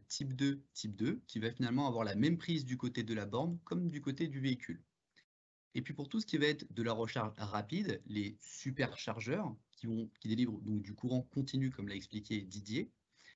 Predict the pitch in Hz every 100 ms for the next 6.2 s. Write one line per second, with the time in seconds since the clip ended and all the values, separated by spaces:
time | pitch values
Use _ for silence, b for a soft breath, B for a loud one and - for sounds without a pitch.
0 | _ _ _ _ - 220 208 - 127 120
1 | _ _ - 107 147 147 120 101 101 147
2 | 208 165 - _ _ - 127 113 110 107
3 | 98 98 131 127 127 135 127 120 - 95
4 | 90 113 - 120 113 120 107 95 - -
5 | 135 - 131 120 107 113 - - 98 101
6 | 170 -